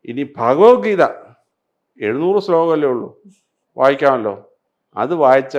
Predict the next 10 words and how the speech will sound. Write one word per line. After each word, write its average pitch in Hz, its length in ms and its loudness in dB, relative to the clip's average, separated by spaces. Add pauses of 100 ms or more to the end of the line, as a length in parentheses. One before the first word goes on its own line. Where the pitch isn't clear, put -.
കുട്ടികളെ 123 440 -6
ചോദിച്ചിട്ട് 107 440 -8 (1160)
കോളേജിലും 117 380 -2
സ്കൂളിലും 107 340 -6
അത് 110 120 -6
മുഴുവൻ 107 260 -12
വായിച്ചിട്ടില്ല. 87 440 -10 (1040)
ഇവിടെയാണ് 120 500 -4 (260)
നമ്മുടെ 120 340 -4 (100)
മതങ്ങൾക്കിടയിലുള്ള 104 1040 -8